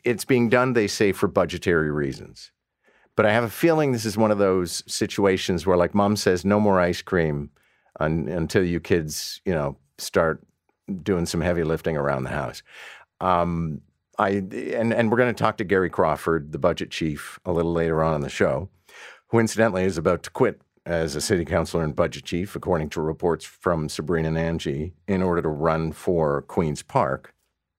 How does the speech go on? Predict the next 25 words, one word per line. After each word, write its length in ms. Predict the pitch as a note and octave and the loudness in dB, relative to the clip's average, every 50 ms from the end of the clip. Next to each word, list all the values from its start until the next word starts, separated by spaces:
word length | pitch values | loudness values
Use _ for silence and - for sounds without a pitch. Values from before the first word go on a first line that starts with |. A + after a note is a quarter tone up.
| _ _ _ | _ _ _
So 200 | - - G2+ E2+ | -4 0 0 0
we'll 200 | D2+ D2 F2+ F2+ | 2 2 2 2
have 140 | E2+ F2 E2+ - | 2 2 0 0
to 80 | F2 | 0
ask 240 | E2 D#2 C#2+ - - | 0 0 -4 -4 -4
him 80 | F#2 F2 | -4 -2
about 280 | E2 D2 E2 D2+ - | -2 0 -2 -2 0
that 180 | - E2 D2+ C#2 | 0 0 0 -2
as 160 | C#2 C2+ - | -4 -6 -6
well. 360 | D#2 D#2 D#2 D2 C2 A#1+ - _ _ _ - - - - - - - - - _ | -4 -2 -2 -2 -2 -6 -8 _ _ _ -20 -20 -20 -20 -20 -20 -20 -20 -12 _
Um, 260 | - F2+ F2 F2+ F2 E2 | 0 2 2 2 2 2
but 140 | A#2 G#2+ | 0 -2
the 80 | - G#2+ | -2 -4
city 520 | - - - F#3 G3 F#3+ B2+ F#2 A2 - - _ _ _ _ _ _ _ _ _ _ _ _ _ _ _ _ _ _ _ _ _ _ _ _ _ _ _ _ | 0 2 2 4 4 2 2 0 -2 -6 -10 _ _ _ _ _ _ _ _ _ _ _ _ _ _ _ _ _ _ _ _ _ _ _ _ _ _ _ _
is 220 | G#2+ A2 G#2 F#2+ | 0 0 2 4
now 300 | A#2 A#2 A2 G#2+ G#2+ G#2 - | 2 2 4 2 2 2 2
urging 420 | B2+ B2 C3+ C#3 B2 C3+ C3 B2+ | 2 2 2 4 2 2 2 2
Torontonians 880 | A2+ - A#2+ G#2+ G2 F2+ - - B2 A2+ A#2+ G#2+ D#2+ C#2+ C2+ C#2+ - - | 2 4 4 4 4 2 2 2 2 2 4 2 0 -2 -4 -6 -8 -8
to 80 | - F2 | -8 -8
start 320 | - - A2 G2+ G2+ - | 0 2 4 4 4 4
writing 360 | G#2+ G#2 G#2 G#2+ G2 F#2+ F2 F2 | 4 2 2 4 2 0 -2 0
to 140 | - G2+ | -2 0
their 260 | F2 F2 F2 D#2+ D#2+ - | 2 2 2 2 2 2
M 240 | F2 E2+ E2+ D#2+ | 0 0 0 -2
Ps 500 | - - - C3+ A#2+ D2 C2+ D2 D#2 - | -4 -2 -2 -2 -2 -2 -4 -8 -10 -12